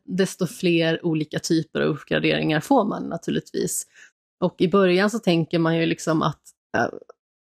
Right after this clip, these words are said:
jag bara tar någonting. Eller framförallt så försöker man ju att uppgradera den här piskan. Eh, och när den börjar bli bättre, då piskar ju den åt två olika håll. Så då kan man ju liksom stå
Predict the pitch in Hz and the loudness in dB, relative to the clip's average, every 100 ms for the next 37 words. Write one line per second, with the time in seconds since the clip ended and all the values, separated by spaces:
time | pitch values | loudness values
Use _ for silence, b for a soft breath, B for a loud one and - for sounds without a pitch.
0 | _ _ 180 170 165 156 - 220 175 - | _ _ 2 4 4 4 4 4 4 -2
1 | 95 175 - - 170 - _ _ - 175 | -8 -4 2 2 2 -6 _ _ 2 4
2 | 175 170 - 165 170 165 - - - 165 | 6 4 4 2 4 2 0 -8 2 2
3 | - 170 160 160 156 - 170 - 165 160 | 2 2 2 4 2 0 -4 0 0 2
4 | 160 156 156 156 151 - 175 - - - | 0 2 0 0 -4 -6 -8 -6 -4 -4
5 | - 185 - _ _ _ _ _ _ _ | -4 -6 -10 _ _ _ _ _ _ _
6 | _ _ _ _ - 165 165 123 _ _ | _ _ _ _ 0 2 2 -2 _ _
7 | _ _ 190 - 185 185 175 165 180 190 | _ _ -2 0 2 4 6 4 4 4
8 | 190 170 170 160 165 160 202 - - 165 | 4 4 4 4 2 4 0 -4 -2 -2
9 | 160 165 170 - - 165 160 156 151 - | 0 0 0 -4 0 2 2 2 0 -4
10 | - 190 165 165 165 156 160 190 156 165 | -4 2 4 4 2 0 0 2 2 0
11 | 175 170 175 175 170 170 165 165 - 202 | -2 0 2 2 2 0 -2 -4 -2 0
12 | 208 202 | 2 2